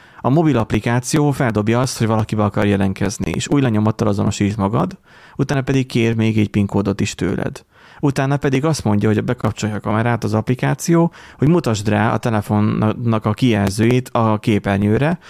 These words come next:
és ilyen Q R kódszerű ilyen pöttyöket mutat. És azzal jelentkezted be. Mert mindenki azt mondja, hogy, hogy felejtsük már ezt a sim kártya általi azonosítást, mert ez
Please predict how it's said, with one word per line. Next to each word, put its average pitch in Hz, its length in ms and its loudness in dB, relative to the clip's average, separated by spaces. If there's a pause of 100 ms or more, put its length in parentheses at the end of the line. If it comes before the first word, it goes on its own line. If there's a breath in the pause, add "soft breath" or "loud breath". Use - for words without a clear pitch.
(120 loud breath)
és - 140 -4
ilyen 127 140 0
Q 190 200 2
R 120 180 0
kódszerű 123 800 2
ilyen 107 320 2
pöttyöket 107 520 -2
mutat. - 420 -4 (480 soft breath)
És - 160 0
azzal 120 360 2
jelentkezted 101 680 -2
be. 120 260 -10 (1800)
Mert 127 380 0
mindenki 170 460 2
azt 110 180 -2
mondja, 110 320 2
hogy, 120 200 -2
hogy 117 160 0
felejtsük 151 500 0
már 104 220 2
ezt 104 260 -2
a 107 40 0
sim 110 300 0 (240 loud breath)
kártya 101 400 0
általi 101 360 2
azonosítást, 104 760 0
mert 104 240 0
ez 101 240 0